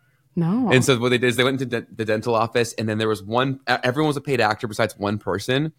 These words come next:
Speaker 2: And so every so often someone would, like, tap a bell and everyone would stand up, but no one said anything to the person. They all stood up. Like, all of the test subjects stood up as soon as they saw everyone else do it. They didn't even ask why. They just did it.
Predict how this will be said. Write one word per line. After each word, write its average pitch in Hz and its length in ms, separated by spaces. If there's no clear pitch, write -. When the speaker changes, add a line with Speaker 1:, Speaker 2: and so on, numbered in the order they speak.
Speaker 2:
And 113 100
so 135 120
every 117 320
so 135 180
often 113 360
someone 120 280
would, 110 100
like, 110 200
tap 104 260
a 107 80
bell 101 440
and 107 180
everyone 110 460
would 107 120
stand 101 280
up, 120 140
but 113 120
no 117 160
one 131 160
said 98 320
anything 120 420
to 113 100
the 104 80
person. 135 640
They 135 220
all 131 380
stood 123 360
up. 90 340
Like, 139 260
all 143 260
of 143 100
the 147 80
test 123 280
subjects 156 480
stood - 320
up 147 160
as 135 180
soon 147 140
as 139 140
they 139 140
saw 127 300
everyone 120 300
else 110 160
do 135 140
it. 131 100
They 127 120
didn't 135 180
even 135 240
ask 120 320
why. 110 320
They 135 180
just 110 380
did 95 200
it. 85 260